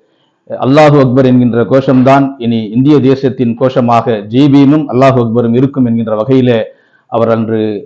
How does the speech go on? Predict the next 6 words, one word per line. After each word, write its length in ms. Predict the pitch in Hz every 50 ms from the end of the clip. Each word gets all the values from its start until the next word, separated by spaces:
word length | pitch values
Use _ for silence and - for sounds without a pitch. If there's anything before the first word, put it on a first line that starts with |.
| - - _ _ _ _ _
எழுச்சி 440 | 113 113 135 143 135 143 - 131 120
குரல் 200 | 120 131 117 117
எழுப்பியிருந்தார். 840 | 117 117 113 113 - 110 113 107 107 120 123 127 127 - - - - _ _ _ _ _ _
அதுபோன்று 440 | - 123 151 147 151 170 170 175 165
தொடர்ந்து 800 | 127 143 156 160 170 175 175 165 160 139 117 104 98 92 - 90
இன்று 600 | 110 123 135 123 127 123 117 117 113 110 104 95